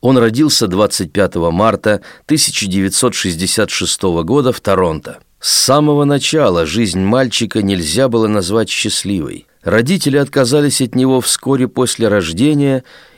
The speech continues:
и его усыновила семья пожарного. А когда Хилли не было и года, у него обнаружили рак глаз. Дорогостоящая операция не помогла, и вскоре мальчик полностью ослеп. Всю оставшуюся жизнь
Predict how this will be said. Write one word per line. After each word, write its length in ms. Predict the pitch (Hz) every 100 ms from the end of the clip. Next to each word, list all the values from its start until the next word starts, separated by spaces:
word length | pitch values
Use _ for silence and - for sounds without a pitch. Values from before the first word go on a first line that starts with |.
| -
и 80 | 98
его 300 | 95 139 151
усыновила 600 | 117 107 90 101 120 104
семья 440 | - 85 85 107
пожарного. 760 | 98 95 82 95 78 73 55 - _ _
А 100 | 95
когда 320 | 98 90 98
Хилли 360 | 95 - 107 92
не 200 | 92 95
было 180 | 90 85
и 100 | 85
года, 420 | 98 131 85 - _ _ _ _
у 120 | 95
него 280 | 104 131 160
обнаружили 800 | 123 101 107 123 104 104 101 98 -
рак 440 | 90 98 95 -
глаз. 640 | 90 87 82 78 - - - _
Дорогостоящая 880 | - 95 90 - - 110 104 - 104
операция 560 | 92 98 104 98 - 101
не 120 | 92
помогла, 600 | 87 92 90 87 113 131 - _
и 100 | 92
вскоре 440 | - - 170 151
мальчик 540 | 110 135 127 - 110 -
полностью 760 | 107 127 120 113 - - 95
ослеп. 400 | - 80 65 - _ _ -
Всю 300 | - 135 107
оставшуюся 760 | - 107 90 - 82 76 85
жизнь 440 | 90 139 120 120